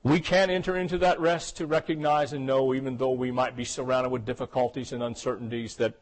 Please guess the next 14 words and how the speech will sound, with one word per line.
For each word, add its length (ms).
we 120
can 220
rest 260
in 80
the 100
loving 320
arms 260
of 160
God, 360
who 180
has 320
everything 800
in 180
control. 560